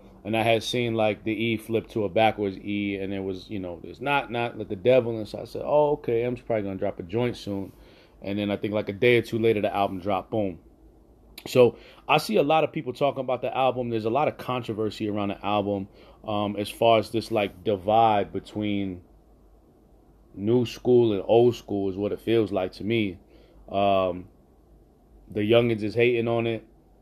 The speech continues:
uh, and, and, and I guess the, the old heads is loving it. So th-, th-, there, there's a lot of, um, you know, favorable reviews on the album.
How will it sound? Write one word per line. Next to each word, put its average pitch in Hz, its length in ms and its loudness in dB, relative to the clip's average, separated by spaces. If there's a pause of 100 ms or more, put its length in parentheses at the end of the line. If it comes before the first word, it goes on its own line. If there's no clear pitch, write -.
(220)
uh, 101 560 2
and, 98 360 -4
and, 98 360 -6
and 101 200 -4
I 98 60 -6
guess 107 300 -2
the, 104 400 0 (480)
the 110 100 -4
old 113 360 4
heads 110 260 2
is 101 140 -4
loving 113 340 2
it. 110 100 -4
So 117 180 0
th-, 120 220 -6
th-, 139 160 0
there, 175 160 6
there's 165 300 4
a 160 80 4
lot 135 240 6
of, 113 260 0
um, 113 380 -4 (280)
you 123 120 -6
know, 107 160 -2
favorable 113 600 0
reviews 104 480 -2
on 101 120 -2
the 95 140 -8
album. 101 420 0